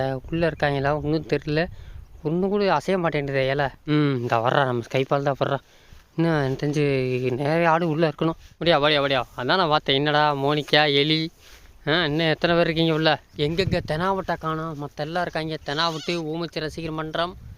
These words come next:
அப்புறம் வேற யார் இருக்கா? அந்த நரி குள்ள நரிலாம் அந்த வந்துருச்சு அவ.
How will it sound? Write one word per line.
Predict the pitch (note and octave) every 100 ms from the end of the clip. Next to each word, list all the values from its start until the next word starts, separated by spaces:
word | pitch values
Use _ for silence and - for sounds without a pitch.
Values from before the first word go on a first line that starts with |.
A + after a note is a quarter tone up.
| - - _
அப்புறம் | - D3+
வேற | C#3+ D#3+
யார் | D#3 D#3+
இருக்கா? | D#3+ D3
அந்த | C#3
நரி | C#3 F#3
குள்ள | - F3
நரிலாம் | F#3+ E3+ F#3 D#3 C#3+
அந்த | D3 C3
வந்துருச்சு | C3+ C3 C#3+
அவ. | C3 C3